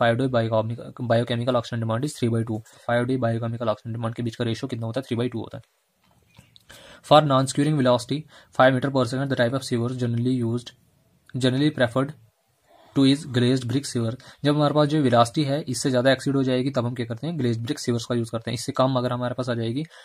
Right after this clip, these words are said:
उसके लिए हम कंक्रीट सीवर्स वगैरह का यूज़ कर सकते हैं। उसके बाद नेक्स्ट पॉइंट इसमें आ जाता है कंक्रीट सीवर्स are suitable। वही मैंने आपको पहले ही बोला था कि जब इसकी वेलोसिटी इसके रेंज में लाई करेगी तब हम क्या करेंगे,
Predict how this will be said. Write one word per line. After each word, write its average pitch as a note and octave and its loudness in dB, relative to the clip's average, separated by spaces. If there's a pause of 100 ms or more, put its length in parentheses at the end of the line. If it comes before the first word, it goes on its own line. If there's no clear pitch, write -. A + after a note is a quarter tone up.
(160)
उसके - -2
लिए B2+ 2
हम C#3+ 0
कंक्रीट A#2+ 0
सीवर्स A#2+ -2
वगैरह A#2 0
का C#3 -2
यूज़ A#2 -2
कर A#2+ -4
सकते A2+ -8
हैं। A2 -10 (480)
उसके - 0
बाद C#3+ 4
नेक्स्ट C#3 2
पॉइंट C#3 -2
इसमें C#3 -6
आ C3 -4
जाता C3 -2
है C3+ -4
कंक्रीट B2+ -2
सीवर्स B2+ -4
are C3 -2
suitable। B2+ -4
वही C3 0
मैंने B2 -4
आपको A#2+ -4
पहले A#2+ 0
ही B2+ -2
बोला B2 -4
था B2+ -12
कि B2+ -6
जब B2 -4
इसकी A#2+ -6
वेलोसिटी A#2 0
इसके A#2 -6
रेंज A#2+ -2
में B2+ -4
लाई A#2 0
करेगी A#2+ -4
तब B2 -4
हम A2+ -4
क्या A2 -8
करेंगे, C3+ -8